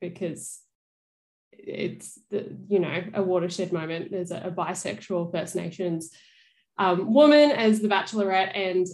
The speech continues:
uh, I don't know, I just think it's real cute that there's a, that was on the coverage, that the Matildas were advertised. I don't know. And, and that sort of, um,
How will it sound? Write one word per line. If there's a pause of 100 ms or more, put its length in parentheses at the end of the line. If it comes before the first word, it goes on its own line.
uh,
I
don't
know,
I
just
think
it's
real
cute
that
there's
a, (360)
that
was
on
the
coverage,
that
the
Matildas
were
advertised.
I
don't
know.
And,
and
that
sort
of, (1160)
um,